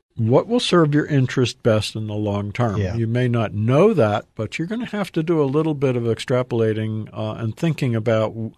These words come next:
Speaker 1: where you're headed with things.
Speaker 2: Well, let me give you a perfect example. I cannot name how many times my accountant would come into my office and say, "Johnny, here's what the taxes you were gonna have to pay because of the year that you've just had.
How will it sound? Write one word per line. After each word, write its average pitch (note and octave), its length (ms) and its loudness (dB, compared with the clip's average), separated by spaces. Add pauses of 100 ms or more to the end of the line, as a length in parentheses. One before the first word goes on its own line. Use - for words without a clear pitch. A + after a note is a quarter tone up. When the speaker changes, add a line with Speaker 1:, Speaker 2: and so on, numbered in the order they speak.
(160)
Speaker 1:
where D3 280 6
you're A#2 180 4
headed C3 380 2
with F#2+ 200 -2
things. G2 480 -6 (160)
Speaker 2:
Well, B2+ 100 4
let C3+ 140 6
me B2+ 60 4
give B2 200 4
you G#2+ 60 4
a G2 40 2
perfect A2+ 440 2
example. G2 580 0 (140)
I A#2 100 2
cannot A#2+ 540 0
name A2 400 2
how G#2+ 240 -2
many G#2+ 240 2
times F#2+ 680 -2 (460)
my G2 160 -2
accountant G#2+ 460 0
would G2+ 100 -6
come A2 240 2
into G#2+ 160 0
my G#2 100 0
office G2 560 -2
and F#2+ 100 -6
say, F#2 380 -2 (420)
"Johnny, A2 460 2 (300)
here's A#2+ 400 2
what G#2+ 260 0
the G2 100 -6
taxes G#2 600 0
you G#2 100 0
were G2 80 -2
gonna F#2+ 200 0
have F#2+ 140 0
to - 80 -12
pay G2+ 300 0
because F#2 400 -2
of F2+ 60 -10
the F#2 80 -4
year F#2+ 340 2
that F2 260 -6
you've F2 120 -14
just F#2 240 -6
had. F#2+ 400 0